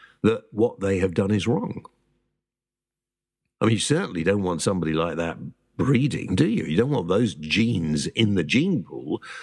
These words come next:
What do you do? Keep them locked up for as long as they live? Maybe as an example to other people?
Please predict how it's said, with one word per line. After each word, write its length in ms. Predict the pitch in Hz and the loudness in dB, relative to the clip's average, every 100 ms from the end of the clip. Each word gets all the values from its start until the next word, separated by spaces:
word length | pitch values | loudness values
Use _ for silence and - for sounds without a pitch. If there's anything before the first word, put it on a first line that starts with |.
| - | 2
What 280 | 196 - - | 2 2 0
do 160 | 180 | 0
you 140 | 180 190 | 2 2
do? 260 | 175 - | 2 -2
Keep 260 | - - 123 | -2 0 0
them 80 | 113 | 0
locked 260 | 127 - | -2 0
up 200 | 151 - _ _ _ _ | -4 -4 _ _ _ _
for 400 | - 123 120 120 | 0 2 2 0
as 120 | 113 90 | 0 2
long 500 | 110 127 135 135 - | 2 2 0 -2 -2
as 160 | 110 98 | -2 0
they 180 | 107 107 | 0 2
live? 460 | 107 131 202 - - - - - - | 2 0 -2 -6 -20 -20 -20 -18 -2
Maybe 720 | 90 104 143 131 113 123 151 - | 2 4 4 2 2 0 0 0
as 280 | 95 113 | -2 2
an 100 | 117 | 2
example 580 | 113 98 95 107 123 - | 2 0 0 0 0 -4
to 180 | 117 117 | -2 0
other 160 | 113 117 | 0 0
people? 380 | 127 123 196 | -2 -2 -4